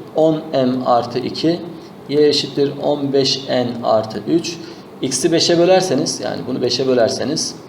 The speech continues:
iki M defa var. On M, kalan iki olur. Bunu beşe bölerseniz üç N defa var. Burası on beş N olur. Çıkardığımızda kalan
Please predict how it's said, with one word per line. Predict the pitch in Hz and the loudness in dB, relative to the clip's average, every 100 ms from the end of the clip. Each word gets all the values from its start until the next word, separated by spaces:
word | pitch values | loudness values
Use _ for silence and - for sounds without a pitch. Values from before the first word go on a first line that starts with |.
| - - - - - - - | -20 -20 -20 -20 -20 -20 -12
iki | - - | -10 0
M | 135 117 | 0 2
defa | 104 98 98 | -2 0 -2
var. | 120 123 127 | 0 -2 -2
On | 123 107 101 | -4 -4 -4
M, | 110 139 - - | -4 -4 -6 -4
kalan | 120 117 151 - - - - - | 0 2 0 -4 -14 -18 -20 -12
iki | - - | -10 0
olur. | 110 104 151 - - - - | 0 0 -2 -6 -14 -18 -10
Bunu | 139 160 | -4 2
beşe | 151 - 120 | 2 2 2
bölerseniz | 113 104 - 120 156 - - - - - - - | 4 4 2 -4 -4 -6 -10 -16 -20 -20 -20 -12
üç | 123 139 | -6 -2
N | 117 | -2
defa | 110 104 101 98 | -2 0 2 4
var. | 131 135 | 2 2
Burası | 117 110 117 | -2 -4 -4
on | 113 107 | -4 -4
beş | 101 | -4
N | 107 104 | -6 -10
olur. | 104 | -10
Çıkardığımızda | - 113 104 98 92 90 - 143 147 - - - - | -8 -2 0 0 -6 -8 -4 -4 -4 -12 -18 -18 -6
kalan | 135 123 139 | 0 4 4